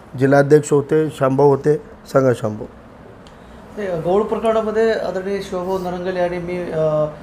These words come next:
Speaker 2: पहिल्यांदा, अ, जे, जे डीवायएसपी आहेत त्यांच्याकडे जाऊन या सर्व भागाची, अ, ही तक्रार आम्ही त्यांच्याकडे केली आणि जे काही पोलीस कर्मचाऱ्यांनी,
Speaker 1: वालेकुम सलाम.
Speaker 2: अ,
Speaker 1: हात आहे.
Speaker 2: म्हणजे कुठल्याही, अ, अशा प्रकारची गरज नसताना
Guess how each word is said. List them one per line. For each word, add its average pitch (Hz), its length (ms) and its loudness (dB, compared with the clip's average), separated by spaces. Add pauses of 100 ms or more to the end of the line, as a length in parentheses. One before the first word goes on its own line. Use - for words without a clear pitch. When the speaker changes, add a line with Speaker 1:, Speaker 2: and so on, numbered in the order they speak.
(400)
Speaker 2:
पहिल्यांदा, 175 420 -2
अ, 151 520 -4
जे, 156 60 -6
जे 151 320 -10
डीवायएसपी 165 360 -6
आहेत 156 120 -4
त्यांच्याकडे 156 380 -8
जाऊन 156 300 -2 (520)
या 175 260 2
सर्व 185 240 -4
भागाची, 170 600 -4
अ, 165 60 -4 (600)
ही 185 60 -10
तक्रार 196 320 -2
आम्ही 180 180 -2
त्यांच्याकडे 165 340 -10
केली 156 260 -10
आणि 196 160 -8
जे 180 140 -6
काही 208 200 -4
पोलीस - 520 -6
कर्मचाऱ्यांनी, 226 460 4
Speaker 1:
वालेकुम 233 200 0
सलाम. 104 120 -2
Speaker 2:
अ, 101 100 0
Speaker 1:
हात 120 160 2
आहे. 113 120 4
Speaker 2:
म्हणजे 202 100 -2
कुठल्याही, 220 540 -4
अ, 185 80 -2 (840)
अशा 165 280 0
प्रकारची 214 360 -4
गरज 220 300 -2
नसताना 175 400 -2